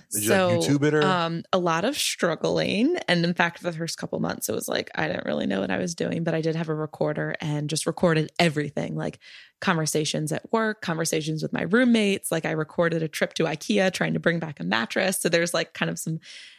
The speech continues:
Speaker 2: um, calls with my grandfather where, you know, he's, like, a very practical person. And when I'm, like, all excited about telling him about this job, he's like, "So what about health insurance? You know, what about your
Speaker 1: <laughs>
Speaker 2: four oh one k?"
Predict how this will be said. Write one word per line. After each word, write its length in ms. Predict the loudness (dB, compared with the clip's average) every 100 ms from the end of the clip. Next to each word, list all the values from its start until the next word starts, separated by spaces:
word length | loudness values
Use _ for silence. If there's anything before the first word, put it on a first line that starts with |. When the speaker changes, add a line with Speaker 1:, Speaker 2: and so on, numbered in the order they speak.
| _ _ _ _
Speaker 2:
um, 460 | -2 -2 -4 -8 -12 _ _ _ _
calls 300 | 0 2 2
with 100 | 2
my 120 | 0
grandfather 840 | 0 2 4 4 4 2 2 0 0
where, 160 | -2
you 200 | -4 -6
know, 40 | -6
he's, 220 | -6 -6
like, 140 | -6
a 40 | -4
very 200 | -4 -4
practical 480 | -2 -4 -2 -6 -6
person. 360 | -4 -2 -2
And 120 | 0
when 80 | -2
I'm, 100 | -4
like, 160 | -6 -4
all 140 | -4
excited 360 | -4 -2 -2 -2
about 180 | -4 -4
telling 240 | -4 -4
him 100 | -4
about 240 | -4 -6 -6
this 100 | -4
job, 300 | -2 -2 -4
he's 120 | -4
like, 200 | -6 -8 _ _ -20 -20 _ _ _
"So 140 | 4
what 100 | 4
about 140 | 4 4
health 220 | 2 2
insurance? 540 | -2 -2 -4 -6 -4
You 40 | 0
know, 140 | 4
what 140 | 4
about 140 | 4 4
your 100 | 2
Speaker 1:
<laughs> 100 | 4
Speaker 2:
four 140 | 2
oh 80 | 4
one 180 | 0 2
k?" 320 | 0 0